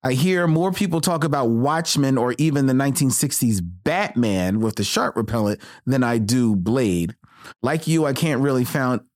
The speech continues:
find a downside to this movie. The subsequent ones, yes, but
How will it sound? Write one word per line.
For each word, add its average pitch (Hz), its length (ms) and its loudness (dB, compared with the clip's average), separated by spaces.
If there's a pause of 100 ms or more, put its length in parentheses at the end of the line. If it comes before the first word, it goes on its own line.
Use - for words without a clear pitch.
find 135 280 0
a 104 60 2
downside 127 840 0
to 120 120 0
this 101 240 0
movie. 92 380 0 (420)
The - 60 -2
subsequent 190 500 -2
ones, 147 460 2 (120)
yes, 110 480 0 (340)
but 135 220 -2